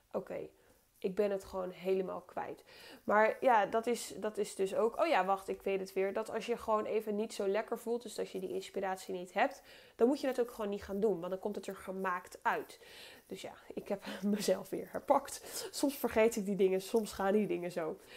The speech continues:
Maar dit is dus ook precies waarom ik nu op dit moment weet van, ik moet geen storytelling gaan opnemen. Omdat ik wil daar, ik wil het voelen. Ik wil het vanuit mijn hart kunnen spre-,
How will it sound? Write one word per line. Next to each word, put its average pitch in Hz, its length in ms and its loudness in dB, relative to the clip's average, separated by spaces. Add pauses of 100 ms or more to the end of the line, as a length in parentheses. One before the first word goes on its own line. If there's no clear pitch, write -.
(180)
Maar 202 160 4
dit 240 180 2
is 226 120 0
dus 226 180 -4
ook 214 280 0
precies 214 460 -4
waarom 208 220 0
ik 196 140 -2
nu 208 180 2
op 190 100 -2
dit 196 140 2
moment 190 280 -2
weet 185 240 -4
van, - 80 -12
ik - 120 -12
moet 190 180 -2
geen 185 220 -6
storytelling 190 800 -4
gaan 185 140 -10
opnemen. 185 520 -2
Omdat 185 380 -4 (580)
ik 190 200 0
wil 202 200 4
daar, 190 220 4
ik 190 120 -2
wil 202 140 4
het 190 140 0
voelen. 196 420 0 (140)
Ik 190 140 -8
wil 202 120 6
het 202 140 0
vanuit 208 200 -10
mijn 196 140 -4
hart 190 240 -8
kunnen 196 240 -4
spre-, 190 600 -4